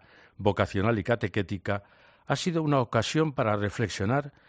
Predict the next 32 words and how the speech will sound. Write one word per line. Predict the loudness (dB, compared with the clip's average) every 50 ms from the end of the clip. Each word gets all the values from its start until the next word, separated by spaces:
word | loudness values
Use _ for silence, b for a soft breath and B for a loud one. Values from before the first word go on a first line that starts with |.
| b b b b
sobre | b -2 2 4 4 4 6
modalidades | 4 4 4 4 4 2 2 2 2 2 2 0 0
de | 0 0
acompañamiento | 0 0 -2 -2 -2 -2 -2 -2 -2 0 2 2 2 2 2 2 2 2
a |
los | 0 -2 -2
jóvenes | -2 0 0 2 0 0 0 2
de | 2 4
hoy | 4 4 2 0 -2 -6 b b b b b b b b
en | 2 4 4 4
su | 2 2 2
unidad | 2 2 4 2 2 2
como | 2 0 0 0 0
personas | 0 -2 -2 -2 0 0 0 0 0 -2 -4
y | -8 -10 -6
su | -6 -4 -2
camino | -2 -2 -2 0 0 0 0 -2
de | -4 -6
fe. | -6 -8 -10 -10 -10 -14 b b b b b b b b b b b b b b -4
Raúl | 2 4 4 6 4 2 2
Tinajero, | 2 0 0 0 2 0 0 2 2 0 0 -2 -8 -18 b b b b b b b -2
es | -2 0 2 2
el | 2 4 2
responsable | 2 0 0 0 0 0 0 2 2 2 2 4 2 0 0
de | 0 0
Pastoral | 0 0 -2 -2 -2 0 2 2 2 2
Juvenil | 0 -2 0 0 2 2 2 2 0 0
de | 0 0
la | -2 -2
Conferencia | -2 -4 -6 -6 -4 -2 -2 -2 -2 -2 -2 0 0
Episcopal | 0 -2 -4 -8 -6 -6 -2 0 2 2 2
Española, | 0 -2 -2 0 0 2 2 2 0 0